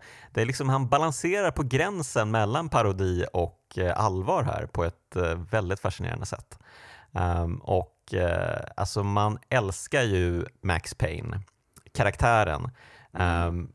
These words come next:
Speaker 1: för han är ju ganska easy going, trots att det då är liksom en hämndodyssé hela spelet för honom. Eh, för det första som händer är ju att han liksom kommer hem till sitt, eh, hus och ser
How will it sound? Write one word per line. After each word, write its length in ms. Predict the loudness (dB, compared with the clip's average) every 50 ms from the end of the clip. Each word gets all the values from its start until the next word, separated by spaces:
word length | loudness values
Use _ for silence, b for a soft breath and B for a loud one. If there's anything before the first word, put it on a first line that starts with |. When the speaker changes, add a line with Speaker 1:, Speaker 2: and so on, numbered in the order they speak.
| -8 -2
Speaker 1:
för 480 | 2 4 4 6 6 4 4 2 0 -2
han 280 | -6 -2 0 0 2 2
är 200 | 2 2 2 0
ju 360 | 0 0 2 2 2 2 2
ganska 340 | 2 2 2 2 2 0 -2 -2
easy 340 | -2 -2 -2 -2 -2 -4 -4
going, 540 | 0 2 2 2 2 2 2 0 0 -2 -4 -6 -6
trots 460 | -2 0 0 0 -2 -6 -10 -8 -4 -2
att 180 | -2 -2 -2
det 60 | -4 -2
då 180 | 0 2 2
är 260 | 4 4 4 2 2
liksom 240 | 2 -2 -4 -4 -2
en 60 | 0
hämndodyssé 960 | 2 2 2 2 2 0 0 0 0 0 0 0 -2 -2 -2 -2 -2 0 2 2
hela 200 | 2 2 0 -2
spelet 380 | -2 -2 0 0 2 2 0 0
för 140 | 0 -2
honom. 260 | 0 0 -2 -4 -6 -8 B B B B B B B B
Eh, 200 | 0 2 2 2
för 100 | 2 2
det 60 | 2
första 240 | 2 2 2 0 0
som 100 | 2 2
händer 220 | 2 2 2 2
är 40 | 4
ju 80 | 4
att 100 | 2 2
han 120 | 0 -2 -2
liksom 200 | -2 -4 -4 -4
kommer 180 | -2 0 0
hem 240 | 2 2 2 0 -2
till 140 | -4 -4 -4
sitt, 360 | -4 -4 -6 -8 _ _ -4
eh, 80 | -2 -2
hus 440 | 0 0 0 0 -2 -4 -6 -6 -6
och 260 | -6 -6 -6 -8 -14
ser 360 | -16 -10 -6 -4 -2 -2 -2